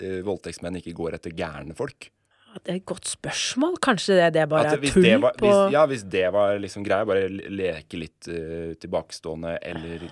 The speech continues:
Speaker 1: gæren, og at da voldtektsmannen i skybane, det tror jeg ikke noe på i det hele tatt.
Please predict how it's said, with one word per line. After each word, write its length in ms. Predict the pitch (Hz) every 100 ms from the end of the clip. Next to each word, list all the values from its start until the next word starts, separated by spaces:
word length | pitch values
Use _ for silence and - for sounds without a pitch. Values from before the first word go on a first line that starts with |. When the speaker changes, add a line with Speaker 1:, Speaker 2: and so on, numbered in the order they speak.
| 95
Speaker 1:
gæren, 460 | 95 85 76 -
og 140 | 104 98
at 80 | 95
da 140 | 78
voldtektsmannen 480 | 82 87 82 - 80
i 80 | 87
skybane, 500 | - 85 82 82 123
det 140 | 139
tror 140 | 131 107
jeg 80 | 101
ikke 100 | 107
noe 80 |
på 120 | 98 95
i 20 |
det 100 | 95
hele 160 | 90
tatt. 240 | 175 208